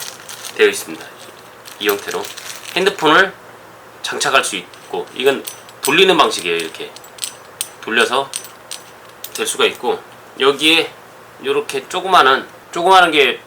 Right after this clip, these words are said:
쿠션 같은 게 있는데, 이 쿠션은 요, 요 부분, 핸드폰이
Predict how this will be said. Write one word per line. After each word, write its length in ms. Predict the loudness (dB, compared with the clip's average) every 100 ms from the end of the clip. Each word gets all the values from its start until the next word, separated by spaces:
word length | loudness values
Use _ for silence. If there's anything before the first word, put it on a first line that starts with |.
| -20 -16 -8
쿠션 280 | 0 4
같은 220 | 4 2 0
게 80 |
있는데, 300 | 0 2 0
이 200 | 0 -4
쿠션은 540 | -6 -4 2 2 2 -2 -14 -20 -20 -20 -20 -20 -20 -20 -20 -20 -20 -20 -16 -6
요, 300 | -2 -2 0
요 220 | 2 2
부분, 420 | -4 -6 -4 -4 -8 -20 -20 -20 -20 -10
핸드폰이 960 | -6 -6 -4 2 4 4 4 2 2